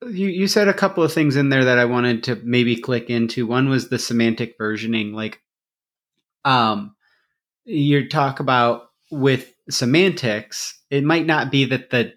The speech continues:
data itself has changed, like the way that the structure is and things like that, but the meaning might have changed, right? And how do you think about communicating that? And then how do you also think about kind of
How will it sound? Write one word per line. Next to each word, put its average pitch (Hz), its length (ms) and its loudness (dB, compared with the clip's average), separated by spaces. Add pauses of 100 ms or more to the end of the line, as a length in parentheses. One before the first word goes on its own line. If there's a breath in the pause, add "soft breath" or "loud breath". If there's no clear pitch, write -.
data 135 260 2
itself 120 540 -2 (100)
has - 460 -6
changed, 147 580 2
like 120 280 -2
the 120 100 -4
way 120 280 2
that 117 220 -4
the 110 140 -4
structure 135 560 0
is 120 240 0
and 113 180 -2
things 117 240 -2
like 110 220 -4
that, 113 240 -4 (380 loud breath)
but 131 180 0
the 131 80 0
meaning 120 480 4
might 107 220 -8
have 113 180 -12
changed, 113 580 -10
right? 117 360 -4 (400 soft breath)
And 143 160 2
how - 320 0
do 180 80 4
you 180 80 2
think 160 240 0
about 127 400 0 (240)
communicating 131 640 2
that? 113 340 -2
And 123 160 -4
then 120 300 0
how - 260 -2
do 185 80 2
you 175 100 2
also 139 320 0
think 131 280 -4
about 117 360 -2
kind 127 220 -4
of 113 140 -10